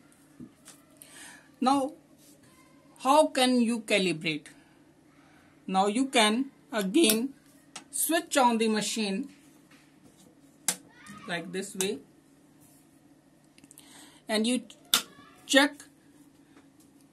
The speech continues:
your position, that is your one point triple zero. Now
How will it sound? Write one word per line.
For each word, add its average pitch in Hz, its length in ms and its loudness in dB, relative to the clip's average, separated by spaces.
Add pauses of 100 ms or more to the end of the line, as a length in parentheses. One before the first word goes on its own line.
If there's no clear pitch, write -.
(720)
your 240 260 10
position, 240 680 2 (200)
that 196 180 0
is 220 180 0
your 214 220 2
one 220 260 -2
point 196 300 -2
triple 190 300 -4
zero. 185 320 -4 (580)
Now 208 380 2